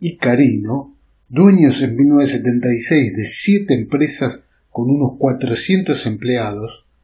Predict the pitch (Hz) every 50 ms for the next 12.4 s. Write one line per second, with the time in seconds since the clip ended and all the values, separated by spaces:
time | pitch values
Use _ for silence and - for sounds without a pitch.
0 | _ _ _ _ _ _ _ - 190 185 - - 226 226 214 214 190 175 160 -
1 | - - 170 170 190 202 214 226 208 185 151 123 117 110 - - - - _ _
2 | 123 113 123 120 120 113 - - - 123 127 160 190 175 151 117 123 131 123 120
3 | 120 - 185 165 120 104 - - 123 120 123 - _ _ _ - - - - -
4 | - _ _ - 208 220 196 - - - - - 131 139 139 147 - - - _
5 | _ - - 170 196 185 202 - 135 131 139 147 143 135 143 143 170 175 175 175
6 | 170 - 143 135 127 - 135 135 135 135 135 135 123 120 123 127 135 139 135 -
7 | - - - - - 143 143 151 147 139 - - 156 135 - - - - - -
8 | - - - _ _ _ _ _ _ _ _ _ _ _ _ _ _ _ _ _
9 | _ _ _ _ _ _ _ _ _ _ _ _ _ _ _ _ _ _ _ _
10 | _ _ - 123 139 180 196 190 170 139 123 107 101 - - - - 117 113 110
11 | - 113 110 113 113 - - 160 143 127 127 - 147 147 - - - 151 131 120
12 | 113 113 113 123 123 117 _